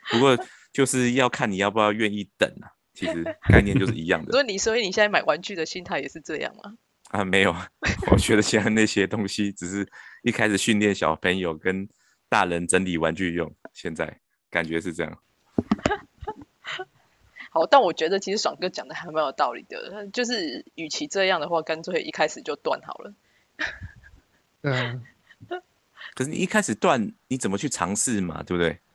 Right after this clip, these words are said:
Speaker 1: 你没有去先去尝试，没有把它先买下来，
Speaker 2: 没有，
Speaker 1: 没有去用过。
Speaker 2: 我跟你讲，如果你只是尝试，你就不会有后面累-，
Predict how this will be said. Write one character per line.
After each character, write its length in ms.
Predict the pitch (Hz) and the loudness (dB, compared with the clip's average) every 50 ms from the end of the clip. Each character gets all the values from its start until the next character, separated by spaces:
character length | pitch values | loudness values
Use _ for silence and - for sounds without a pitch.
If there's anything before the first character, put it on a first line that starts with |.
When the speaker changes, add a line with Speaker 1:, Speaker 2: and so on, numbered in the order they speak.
| _ - | _ -6
Speaker 1:
你 120 | 101 95 | -4 -2
没 80 | 95 120 | 0 2
有 100 | 135 110 | 2 2
去 140 | - - 120 | 2 0 -2
先 160 | - - 120 | 0 0 -2
去 100 | 123 127 | -2 -2
尝 280 | 117 - - 82 85 92 | -4 -4 -4 -4 -6 -6
试， 200 | - - - - _ - | -8 -10 -12 -14 _ -6
没 220 | - 104 95 104 | -4 -2 0 2
有 60 | 110 104 | 0 2
把 120 | 92 90 | 2 2
它 100 | 90 95 | 2 2
先 220 | 95 - 113 107 | 0 0 -2 -2
买 200 | 110 101 87 85 | 0 -2 -4 -4
下 240 | 85 - - 110 87 | -6 -2 0 0 0
来， 160 | 80 78 80 85 | 0 -2 -6 -2
Speaker 2:
没 140 | 98 - 220 | 2 2 4
有， 100 | 269 - | 6 4
Speaker 1:
没 60 | - | 4
有 40 | - | 4
去 80 | 226 - | 4 4
用 140 | 196 247 | 4 4
过。 100 | 247 214 | 2 0
Speaker 2:
我 40 | 202 | -2
跟 20 | 180 | -2
你 40 | |
讲， 100 | - - _ _ _ _ - - | -4 -8 _ _ _ _ -20 -12
如 140 | - 196 285 | -4 -4 -2
果 240 | 285 302 240 170 165 | 2 2 2 2 2
你 140 | 170 180 202 | 0 -4 -8
只 120 | - 160 | -8 -8
是 140 | 143 - 220 | -8 -8 -6
尝 240 | - - 175 151 165 | -6 -4 -4 -4 -6
试， 160 | - - 208 | -6 -10 -10
你 140 | 135 139 139 | -10 -10 -6
就 120 | - 202 | -6 -6
不 160 | - - - | -6 -6 -10
会 140 | 156 - 185 | -4 -2 -2
有 80 | 151 - | -2 0
后 160 | - 180 156 | 0 0 0
面 240 | 151 165 156 147 143 _ _ _ - - - | 0 -2 -6 -8 -8 _ _ _ -20 -18 -8
累-， 180 | - - - | -8 -8 -8